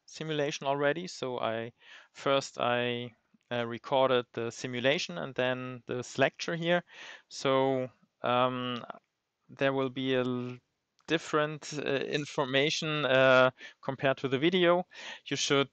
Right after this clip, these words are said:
change the mass flow tolerance to one kilogram per hour and also, um,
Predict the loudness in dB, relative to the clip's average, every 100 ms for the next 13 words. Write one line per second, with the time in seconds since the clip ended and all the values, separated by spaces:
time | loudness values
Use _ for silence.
0 | _ 2 2 2 -2 2 4 4 2 -2
1 | 0 2 4 6 4 0 -10 -6 -4 -4
2 | -6 -6 -2 -2 -2 -4 2 4 6 4
3 | 4 -2 -4 -2 2 2 0 0 0 -2
4 | -4 -4 -4 -4 -6